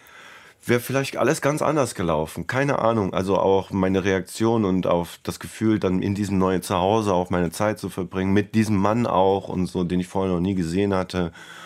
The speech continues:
Und, und dann wär's vielleicht anders gekommen. Aber dieser Satz hat mich erstmal dann auch, ja, praktisch zu Hause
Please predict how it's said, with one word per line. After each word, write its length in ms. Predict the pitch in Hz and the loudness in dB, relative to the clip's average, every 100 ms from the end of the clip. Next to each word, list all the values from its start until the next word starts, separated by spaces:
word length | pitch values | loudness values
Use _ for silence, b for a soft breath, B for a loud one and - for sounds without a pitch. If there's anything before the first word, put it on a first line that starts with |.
| B B B | B B B
Und, 160 | 87 | -6
und 100 | 82 | -2
dann 140 | 95 107 | 0 0
wär's 160 | 117 | 0
vielleicht 300 | - 104 110 | 0 -2 -2
anders 300 | - 107 127 | -4 -2 -2
gekommen. 320 | 87 - 78 | -6 -6 -4
Aber 200 | 80 87 | -2 -2
dieser 300 | 85 85 98 | -2 -2 -2
Satz 460 | 92 95 95 - - | -2 -4 -6 -14 -14
hat 180 | 90 - | -14 -8
mich 260 | 85 80 - | -6 -6 -8
erstmal 320 | 78 - 80 | -8 -8 -8
dann 200 | 80 78 | -6 -6
auch, 260 | 76 80 - _ b b b b b b _ - | -8 -10 -20 _ b b b b b b _ -12
ja, 180 | - - - | -10 -12 -12
praktisch 340 | - - - | -12 -10 -12
zu 140 | - | -8
Hause 320 | 73 85 85 | -4 -4 -6